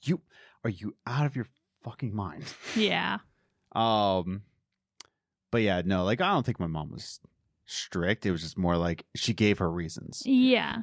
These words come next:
Speaker 1: Uh, whereas your mom was strict for no reason.
Speaker 2: Yeah.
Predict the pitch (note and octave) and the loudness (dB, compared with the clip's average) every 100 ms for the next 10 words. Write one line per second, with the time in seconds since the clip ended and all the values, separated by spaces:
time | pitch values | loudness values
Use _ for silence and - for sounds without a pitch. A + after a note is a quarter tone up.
0 | - G#3 - - A#2+ A2 C3 F#3 E3 C3+ | 0 2 2 4 4 4 2 2 4 2
1 | A2+ G#2 - - A2 - - _ - - | 2 0 -2 0 0 -2 -14 _ -20 -6
2 | B2 A2+ A2+ G#2+ - A2 G#2+ G#2 A#2 D#3 | 0 2 2 0 -2 -2 0 2 2 2
3 | A2+ E2+ E2 F2 G2 A2+ A#3 A#3 E3+ | 2 0 -2 -2 -4 -4 -2 -2 -4